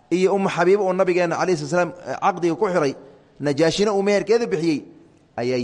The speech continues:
yimaadeen sanadka isaga ah. Wa caqdu Maymunata, Maymuna guurkeedana kaana wuxuu ahaa al-akhiira, eh, guur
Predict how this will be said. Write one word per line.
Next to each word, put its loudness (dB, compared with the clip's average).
yimaadeen -6
sanadka -2
isaga -4
ah. -12
Wa -2
caqdu -2
Maymunata, -2
Maymuna 0
guurkeedana 0
kaana 0
wuxuu -2
ahaa 2
al-akhiira, 0
eh, -2
guur 0